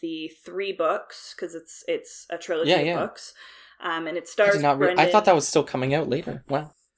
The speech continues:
Speaker 1: Yeah, no, it's out. Uh, it stars Brandon Gleeson, who, uh, is a truly excellent Irish actor. Played Mad-Eye Moody in the Harry Potter movies.
Speaker 2: Sure, yeah.
Speaker 1: Uh, he was also in In
Speaker 2: Love him.
Speaker 1: Bruges. Really great Colin
Speaker 2: Mm-hmm.
Speaker 1: Farrell film.
Speaker 2: Great movie.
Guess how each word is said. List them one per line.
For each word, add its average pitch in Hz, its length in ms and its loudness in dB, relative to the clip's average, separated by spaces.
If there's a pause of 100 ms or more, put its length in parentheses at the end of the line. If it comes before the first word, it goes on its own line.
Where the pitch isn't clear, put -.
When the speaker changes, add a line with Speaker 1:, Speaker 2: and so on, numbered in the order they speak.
(160)
Speaker 1:
Yeah, 240 180 2
no, 233 160 -4
it's 233 100 -6
out. 196 180 -4 (300)
Uh, 180 380 2
it 196 100 -2
stars 202 280 2
Brandon 190 320 -2
Gleeson, 214 680 -4 (160)
who, 170 560 -10 (340)
uh, 156 280 -8
is 160 320 -8
a 165 240 -8
truly 170 460 -6
excellent 151 540 -8
Irish 151 280 -10
actor. 147 580 -10 (100)
Played 156 180 -6
Mad-Eye 151 320 -6
Moody 147 300 -10
in 143 80 -16
the 147 60 -16
Harry 143 200 -10
Potter 143 460 -12 (340)
movies. 147 500 -10
Speaker 2:
Sure, 120 300 -4 (140)
yeah. 123 300 0
Speaker 1:
Uh, - 40 -6
he - 80 -8
was 165 140 -4
also 151 240 0
in 143 80 -8
In 123 120 -4
Speaker 2:
Love 110 140 6
him. 208 80 4
Speaker 1:
Bruges. 233 480 -4 (640)
Really 165 220 0
great 151 260 -6
Colin 113 220 -6
Speaker 2:
Mm-hmm. - 100 -2
Speaker 1:
Farrell 175 180 -2
film. 170 160 -6
Speaker 2:
Great 110 160 2
movie. 113 320 -2